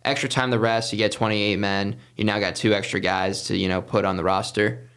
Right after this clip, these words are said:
Automatic runners are now back in extra innings for twenty twenty-two, which I freaking hate 'cause this is some travel ball, you know, baloney, right? This is some stuff where it's just stupid, to my opinion.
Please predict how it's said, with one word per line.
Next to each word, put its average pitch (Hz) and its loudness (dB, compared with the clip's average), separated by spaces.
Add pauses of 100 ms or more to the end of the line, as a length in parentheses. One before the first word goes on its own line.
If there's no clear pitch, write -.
(560)
Automatic 160 4
runners 139 4
are 117 4
now 113 2
back 113 -2
in 107 2
extra 104 0
innings 104 0
for 98 -4
twenty 101 0
twenty-two, 92 0
which 82 2
I 110 0
freaking 113 0
hate 127 2 (220)
'cause - -4
this 113 -2
is 120 -2
some 120 0
travel 131 2
ball, 117 2 (200)
you 117 0
know, 117 4
baloney, 117 2
right? 120 -2 (440)
This 113 0
is 123 2
some 127 2
stuff 139 4
where 113 4
it's 107 -2
just - 2
stupid, 139 4
to 117 -4
my 123 2
opinion. 98 0